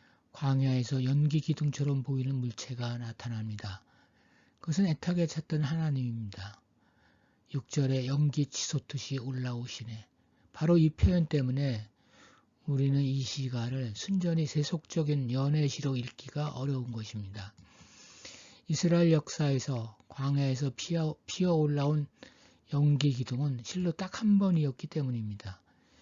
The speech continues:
그것은 야훼의 이동하는 임재를 나타내는 구름 기둥입니다. 이스라엘이 광야를 방황하는 동안 이스라엘을 인도했던 밤의 불기둥과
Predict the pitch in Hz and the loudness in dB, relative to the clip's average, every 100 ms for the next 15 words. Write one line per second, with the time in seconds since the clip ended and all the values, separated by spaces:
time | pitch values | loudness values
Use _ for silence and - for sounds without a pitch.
0 | - - _ - 127 147 139 131 135 135 | -20 -20 _ -6 0 2 2 0 0 0
1 | 139 131 135 156 143 139 127 104 - - | 0 -2 -2 -2 0 -2 -4 -6 -12 -20
2 | _ 151 156 156 170 165 165 151 135 - | _ 2 4 4 4 2 2 0 -4 -6
3 | 127 120 113 95 _ - 147 135 123 131 | -4 -2 -4 -8 _ -8 -4 -4 -4 -6
4 | 120 117 110 104 104 104 _ - _ - | -4 -6 -6 -8 -10 -12 _ -20 _ -20
5 | - - - - _ _ 160 165 170 175 | -20 -20 -20 -20 _ _ -2 4 6 6
6 | 170 175 - 147 156 156 151 - 123 131 | 6 2 0 2 4 4 0 -2 -4 -2
7 | 131 127 120 117 110 104 104 _ _ _ | -2 -2 -4 -4 -6 -8 -12 _ _ _
8 | _ 139 135 139 139 131 131 131 139 131 | _ -6 -6 -2 -2 0 -2 -2 -2 -2
9 | 127 - 139 139 139 - - - _ - | -4 -4 -4 -4 -8 -18 -20 -20 _ -2
10 | 135 147 151 147 147 147 - 156 139 120 | 2 4 4 2 0 -2 -2 -2 0 -2
11 | 113 107 | -4 -8